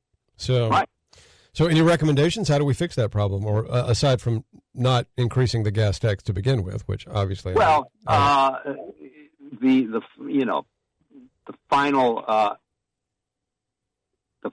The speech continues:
Speaker 2: final two cent increase, you know, occurs this year. Uh, uh, there's been some talk about, well, do we want to increase it even more, <laughs> um, after, uh, after the, uh, twelve cent, uh, tax increase,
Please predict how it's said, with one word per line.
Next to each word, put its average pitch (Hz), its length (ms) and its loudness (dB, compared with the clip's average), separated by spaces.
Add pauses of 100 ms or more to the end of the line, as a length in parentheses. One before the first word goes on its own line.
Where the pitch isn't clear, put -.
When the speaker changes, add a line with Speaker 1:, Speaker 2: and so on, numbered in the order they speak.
(100)
Speaker 2:
final 156 320 0
two 143 200 -4 (140)
cent 123 200 -2
increase, 117 520 -2 (120)
you 113 140 -10
know, 104 180 0
occurs 113 500 -2
this 107 140 -4 (100)
year. 117 480 2 (120)
Uh, 95 160 -4 (280)
uh, 107 180 -4
there's 101 280 -4
been 101 200 -8
some 113 200 -6
talk 120 340 0
about, 107 320 0
well, 110 300 0
do 107 80 -6
we 110 100 -2
want 113 300 -2
to 107 80 -2
increase 113 400 -2
it 107 80 -6
even 104 320 0
more, 113 500 2 (320)
<laughs> - 680 -12
um, - 300 -2 (340)
after, 117 600 2 (340)
uh, 110 280 2 (120)
after 107 320 -4
the, 101 500 -2
uh, 92 320 -4 (240)
twelve 127 240 2 (140)
cent, 104 240 -4 (100)
uh, 98 340 -6 (200)
tax 104 260 -6
increase, 101 500 -6